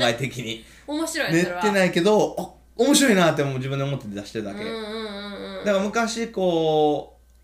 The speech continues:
Speaker 1: う、すごい困難があった時に、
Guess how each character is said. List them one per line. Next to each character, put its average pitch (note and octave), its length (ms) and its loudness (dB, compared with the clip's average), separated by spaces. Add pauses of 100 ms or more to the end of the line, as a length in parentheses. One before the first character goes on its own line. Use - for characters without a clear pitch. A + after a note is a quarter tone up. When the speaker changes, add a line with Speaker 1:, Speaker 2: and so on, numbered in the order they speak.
(300)
Speaker 1:
う、 C#3+ 60 -16
す C#3 240 -8
ご C3 180 0
い F3 80 0
困 D3 280 -2
難 G2+ 300 -6 (260)
が G#2+ 200 -2
あ G2+ 40 -8
っ - 80 -16
た A#2+ 140 0
時 F#2 260 -8
に、 G#2+ 340 -10